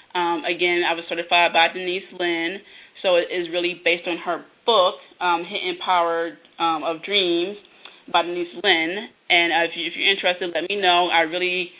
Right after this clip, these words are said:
go deep into dreaming. And, uh, there's also another really good book. It's called The Dream Decoder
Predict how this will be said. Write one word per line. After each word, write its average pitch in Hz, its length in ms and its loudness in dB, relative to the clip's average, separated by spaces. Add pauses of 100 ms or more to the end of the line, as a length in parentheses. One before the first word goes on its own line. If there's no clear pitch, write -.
(240)
go 175 140 0 (240)
deep 175 160 -4
into 170 400 -2
dreaming. 170 680 0 (100)
And, 170 220 0
uh, 165 320 4
there's 175 240 -2 (320)
also 208 480 2
another 202 680 -2
really 214 300 -4
good 214 260 -4
book. 247 220 -2
It's - 220 -10
called 185 320 4
The 170 140 0 (100)
Dream 180 420 0
Decoder 185 640 0